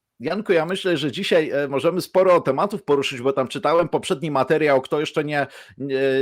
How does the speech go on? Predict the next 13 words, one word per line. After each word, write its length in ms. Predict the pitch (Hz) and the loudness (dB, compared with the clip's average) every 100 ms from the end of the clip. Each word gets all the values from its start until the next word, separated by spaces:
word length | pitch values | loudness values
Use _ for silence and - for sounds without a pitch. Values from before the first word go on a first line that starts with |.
| 135 | 0
nie 200 | 156 147 | -2 -2
widział 300 | 180 180 151 | 0 0 0
tego 200 | 143 147 | -2 -2
pierwszego 460 | 160 143 - 160 | -2 -2 0 0
materiału, 500 | 156 143 135 147 160 | 0 0 0 2 2
to 120 | 156 151 | 0 -6
tutaj 300 | 147 143 143 | -4 -4 -2
na 120 | 131 | -2
kanale 340 | 139 135 143 | -2 2 2
Janka 300 | 139 156 151 | 2 0 0
można 400 | 139 127 135 120 135 | 0 0 0 0 -2
na 180 | 135 | -4
pewno 440 | - 165 147 127 | 0 0 4 2